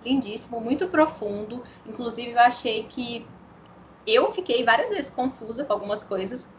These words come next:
Acho que ele é quase mais pra adulto que pra criança, <laughs> de tanto conteúdo. E vale muito a pena assistir. Fica aí a indicação.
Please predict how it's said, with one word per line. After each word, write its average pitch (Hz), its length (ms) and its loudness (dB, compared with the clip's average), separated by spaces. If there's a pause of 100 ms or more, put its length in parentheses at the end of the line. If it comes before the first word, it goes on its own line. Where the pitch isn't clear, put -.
(140)
Acho - 220 -2
que - 80 -6
ele 214 100 -2
é 202 140 -8 (200)
quase 262 280 6
mais - 200 0
pra 285 160 4
adulto 254 260 -2
que - 80 -20
pra 349 160 -4
criança, 262 560 0 (440)
<laughs> - 400 -20
de 233 120 -16
tanto 240 240 -4
conteúdo. 285 640 -8 (400)
E 226 600 -8
vale 233 200 6
muito 359 240 -4
a 453 40 -6
pena 170 280 -4
assistir. - 460 -14 (200)
Fica - 200 -12
aí 180 100 -6
a 175 80 -2
indicação. - 520 -10